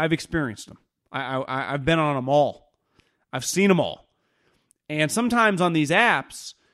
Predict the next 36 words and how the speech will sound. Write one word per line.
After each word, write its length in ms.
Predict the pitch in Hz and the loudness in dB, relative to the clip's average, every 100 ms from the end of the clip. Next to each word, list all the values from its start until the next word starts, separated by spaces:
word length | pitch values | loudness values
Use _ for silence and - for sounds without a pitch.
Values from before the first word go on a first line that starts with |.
| _ _ | _ _
you 240 | - 156 190 | -8 -2 0
meet 300 | 185 170 - | -2 -4 -6
people 480 | 196 185 151 139 135 | -4 -2 -2 -2 -2
that 240 | 143 - | -8 -10
clearly 460 | - 185 262 247 196 | -10 -4 -2 -2 -2
you 180 | 170 165 | -4 -4
never 560 | 160 170 202 220 202 | -2 2 6 6 6
would 220 | 190 185 | 4 2
meet, 280 | 139 110 - _ | 0 -8 -10 _
right? 280 | 135 123 139 - | -8 -6 -8 -10
It's 120 | 156 | -14
the 80 | 165 | -12
powerful 460 | 143 180 190 160 170 | -4 0 0 0 -6
thing 180 | 170 | -4
about 220 | 147 131 - | -2 -4 -6
these 180 | 117 | -10
apps. 360 | 104 82 - - _ _ _ _ - | -12 -16 -20 -20 _ _ _ _ -4
You 140 | 180 | 0
would 180 | 165 131 | 0 0
never 540 | 143 160 185 208 185 | -6 0 4 4 4
meet 240 | 175 151 - | 2 0 -2
these 180 | 110 | -16
people. 380 | - 98 - - - | -14 -16 -16 -20 -8
You 80 | 165 | -2
would 120 | 156 | 0
never 360 | 151 202 220 | 2 2 4
come 160 | 214 220 | 2 0
across 320 | 202 190 165 | 2 0 0
them 160 | 160 143 | -2 -6
in 80 | 120 | -6
life. 240 | 80 _ _ - | -12 _ _ -8
'Cause 100 | 247 | 2
most 240 | 311 311 | 2 2
people 240 | 285 254 | -4 -6
you 140 | 226 180 | -8 -4
meet, 400 | 208 214 165 | -2 -2 -4